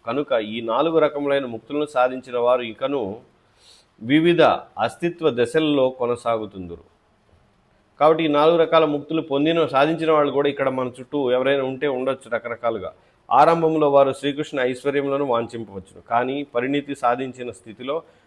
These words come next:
బృందావనంలోని శ్రీకృష్ణుని పట్ల ప్రకటితమై అప్పటి వరకు నిద్రాణమై ఉన్నట్టి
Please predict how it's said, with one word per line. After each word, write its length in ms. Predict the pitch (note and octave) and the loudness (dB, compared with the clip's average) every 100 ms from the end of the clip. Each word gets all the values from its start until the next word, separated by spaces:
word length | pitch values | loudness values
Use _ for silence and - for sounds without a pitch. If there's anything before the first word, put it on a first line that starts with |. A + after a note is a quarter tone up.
| _ | _
బృందావనంలోని 840 | B2 D3 E3+ F3+ F3 E3+ D#3 E3 D#3+ | -2 2 4 6 6 4 4 4 0
శ్రీకృష్ణుని 560 | D3 D3+ D#3 - D#3 | -2 -4 -6 -6 -6
పట్ల 320 | C#3+ C3+ C#3 | 0 -2 0
ప్రకటితమై 840 | B2 - G#2+ B2+ C#3 C#3+ C#3 C3 G2 _ _ _ _ _ _ - | -4 -4 -4 -4 -6 -4 -2 -2 -6 _ _ _ _ _ _ 0
అప్పటి 360 | - E3 D#3+ | 2 2 4
వరకు 300 | D#3+ D3 C#3+ | 4 4 2
నిద్రాణమై 720 | D3 B2+ A#2+ D3+ D#3+ D3+ C#3+ C3+ | -2 -2 2 4 6 4 2 0
ఉన్నట్టి 760 | B2 A#2+ A#2+ C#3+ G#2 A2+ D3 | 0 -4 -4 -4 -4 -4 -8